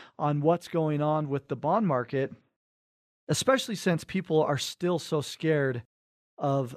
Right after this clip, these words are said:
the stock market. It's been at all-time highs. Last, last week, the bond mar-, or the stock market did,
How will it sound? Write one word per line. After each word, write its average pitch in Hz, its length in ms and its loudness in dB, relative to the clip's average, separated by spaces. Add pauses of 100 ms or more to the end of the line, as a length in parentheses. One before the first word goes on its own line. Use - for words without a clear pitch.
the 139 120 0
stock 151 360 4
market. 139 320 0
It's 135 120 -4
been 147 180 -2
at 135 60 2
all-time 135 400 0
highs. 147 400 0 (280)
Last, 143 360 0 (160)
last 143 320 0
week, 147 220 2
the 147 80 -4
bond 139 280 2
mar-, 139 260 0
or 151 100 2
the 131 100 -2
stock 143 300 2
market 139 380 -2
did, 143 280 4